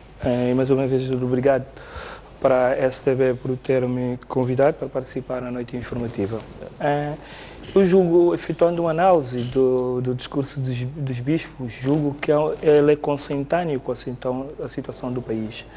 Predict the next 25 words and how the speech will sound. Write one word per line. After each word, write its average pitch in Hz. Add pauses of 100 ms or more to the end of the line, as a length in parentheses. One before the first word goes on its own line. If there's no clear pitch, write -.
(400)
Pois, 156
se -
tomarmos 147
em 143
consideração 147 (300)
os 147
últimos 151
eventos 143
políticos, 143
com 135
destaque 135 (500)
às 135
duas 147
tentativas 135
ou 127
as 123
emboscadas 131
do, 127
do 127
líder 131
do 127
Renamo, 135 (480)
e 147
depois, 139
eh, 127